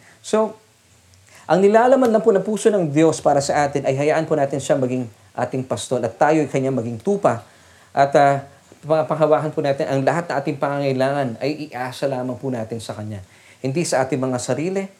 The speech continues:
hindi po sa ka-, kung kanino mang tao. Para lubusan po nating mapangalagaan din po ang ating mga puso. Ang inyong pamilya, once again, above everything else, ang iyong mga mahal sa buhay, ang iyong business,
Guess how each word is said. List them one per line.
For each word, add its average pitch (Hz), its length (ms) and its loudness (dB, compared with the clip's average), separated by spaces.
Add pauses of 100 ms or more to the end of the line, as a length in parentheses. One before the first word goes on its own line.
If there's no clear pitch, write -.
(340)
hindi 135 240 -6
po 156 80 -2
sa - 160 -4
ka-, - 240 -12
kung 143 160 -6
kanino 131 240 -2
mang 113 240 -6
tao. 104 400 -6 (320)
Para 151 160 4
lubusan 170 480 2
po 175 80 0
nating 151 240 0
mapangalagaan 131 720 0
din 117 160 -6
po 139 80 -4
ang 90 80 -12
ating 117 240 -6
mga 107 160 -8
puso. 104 400 -12 (400)
Ang 110 160 -8
inyong 147 160 -4
pamilya, 180 480 0
once 160 240 -2
again, 175 400 -6
above 127 320 -2
everything 208 480 0
else, 220 480 -2 (880)
ang 110 80 -12
iyong 135 240 -2
mga 135 160 -2
mahal 139 240 -2
sa - 80 -4
buhay, 190 480 -2 (160)
ang 127 160 -10
iyong 123 160 -2
business, 175 640 -6